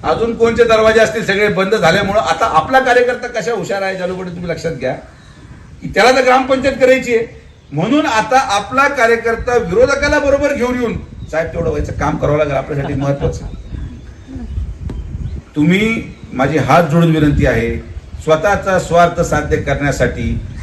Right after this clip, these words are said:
संघटनेला विरोध केलेल्या लोकांना काम घेऊन आणत जाऊ नका.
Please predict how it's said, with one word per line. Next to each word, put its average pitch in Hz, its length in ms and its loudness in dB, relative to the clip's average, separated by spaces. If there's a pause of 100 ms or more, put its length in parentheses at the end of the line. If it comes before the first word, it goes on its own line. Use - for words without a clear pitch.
(140)
संघटनेला 220 680 6
विरोध 185 340 -2
केलेल्या 170 420 -2
लोकांना 151 600 -6
काम 147 380 -10
घेऊन 147 280 -10
आणत 131 260 -6
जाऊ 123 140 -6
नका. - 180 -12